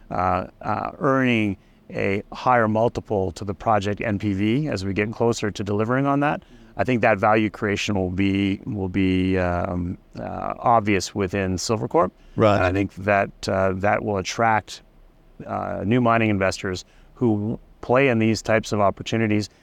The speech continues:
Speaker 1: who haven't been shareholders of Silvercorp before.
Speaker 2: Right. So today it's been a kind of, kind of cautious, considered, conservative approach. Love it. Um,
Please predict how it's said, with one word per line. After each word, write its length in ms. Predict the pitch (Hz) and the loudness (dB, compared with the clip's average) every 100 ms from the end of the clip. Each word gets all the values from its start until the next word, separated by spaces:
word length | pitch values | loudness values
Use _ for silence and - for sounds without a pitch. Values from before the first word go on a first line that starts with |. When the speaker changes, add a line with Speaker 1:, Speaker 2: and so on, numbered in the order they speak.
| _ | _
Speaker 1:
who 100 | - | -8
haven't 400 | 107 123 107 110 | -4 0 0 0
been 140 | 101 95 | -2 -2
shareholders 480 | 107 95 95 90 85 | 0 0 0 -4 -6
of 80 | |
Silvercorp 500 | - 101 90 - 104 | -4 -2 -2 -4 -6
before. 400 | - - - - - | -6 -8 -8 -6 4
Speaker 2:
Right. 300 | 120 110 - - | 4 4 0 -18
So 260 | - 147 135 - - | 0 2 2 -2 -2
today 320 | 147 143 113 | 2 4 4
it's 120 | 98 | 2
been 140 | 123 117 | 0 0
a 60 | |
kind 180 | - 113 | 2 -2
of, 80 | - | 0
kind 160 | 107 | -2
of 60 | 98 - - | -2 -6 -16
cautious, 680 | - 113 107 - 151 - - _ | 0 2 2 2 -2 -2 -12 _
considered, 680 | - 110 - 113 101 110 143 _ - | -6 -4 2 4 4 2 0 _ -4
conservative 800 | 120 - 117 107 101 98 95 | -4 0 4 6 4 2 0
approach. 600 | 104 - 104 101 - - - _ _ _ _ _ _ - | -4 -4 0 0 0 -6 -10 _ _ _ _ _ _ 0
Love 280 | 104 92 | 2 4
it. 260 | 110 - - _ _ _ _ - | 2 2 -4 _ _ _ _ -2
Um, 440 | 120 110 110 107 | 4 4 4 2